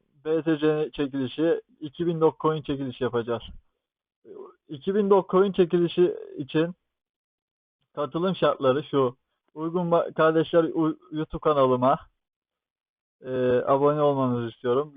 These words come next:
Şöyle hızlıca göstereyim. Uygun kardeşler, e, gördüğünüz gibi bu. Uygun kardeşler kanalına abone olmanızı istiyorum.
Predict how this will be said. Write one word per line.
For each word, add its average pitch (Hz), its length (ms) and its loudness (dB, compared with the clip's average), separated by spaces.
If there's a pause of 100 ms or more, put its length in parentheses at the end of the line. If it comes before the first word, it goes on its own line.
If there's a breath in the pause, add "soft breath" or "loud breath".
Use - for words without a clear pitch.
Şöyle 131 240 0
hızlıca 123 560 -6
göstereyim. 120 500 -6 (1300)
Uygun 175 300 -2
kardeşler, 170 460 2 (480)
e, 135 400 -2 (1400)
gördüğünüz 147 440 0
gibi 135 280 2
bu. 147 180 2 (280)
Uygun 139 260 -12
kardeşler 135 480 -2
kanalına 131 380 -2
abone 127 300 -2
olmanızı 123 360 -10 (520)
istiyorum. 131 360 -14